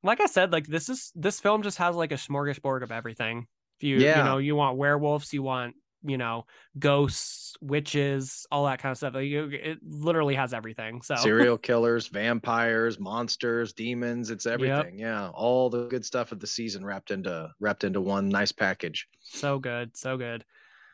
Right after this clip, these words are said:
Speaker 2: Yeah.
Speaker 1: Um, but yeah, with that being said, Justin, would you like to get into your ratings? Uh, I've got two separate ratings. So I do a story rating out of ten, which is just, like, the basic, just the storyline,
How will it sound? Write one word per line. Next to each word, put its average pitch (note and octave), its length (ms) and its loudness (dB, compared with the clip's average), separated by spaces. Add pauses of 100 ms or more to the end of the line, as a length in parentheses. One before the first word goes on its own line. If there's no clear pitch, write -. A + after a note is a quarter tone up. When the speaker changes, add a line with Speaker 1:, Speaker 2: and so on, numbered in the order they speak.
(140)
Speaker 2:
Yeah. F#2 260 0
Speaker 1:
Um, C3+ 460 2 (380)
but D3 200 0
yeah, F#3 180 2
with D3 120 -2
that E3+ 140 -2
being D#3+ 180 -4
said, D#3 200 -4
Justin, C3+ 380 -4
would C3 120 -4
you C#3 80 -4
like C#3 180 -6
to - 80 -16
get C#3 140 -2
into C3+ 340 -4
your B2+ 520 -2
ratings? C#3 640 -4
Uh, B2+ 340 -2 (360)
I've C3+ 200 -2
got C3+ 240 -2
two A3 220 -2
separate F#3 320 0
ratings. D3 400 -2
So D#3 100 -2
I D3 60 0
do D#3 180 -2
a C#3 40 -2
story E3+ 440 -2
rating D#3 300 -4
out C#3 120 -4
of C#3+ 100 -8
ten, C#3 360 -4
which C3+ 180 -6
is C3 100 -8
just, - 280 -2
like, C3 180 -2
the C3+ 120 -4
basic, C3 460 -6
just - 240 -8 (360)
the D3 80 -4
storyline, B2+ 760 -2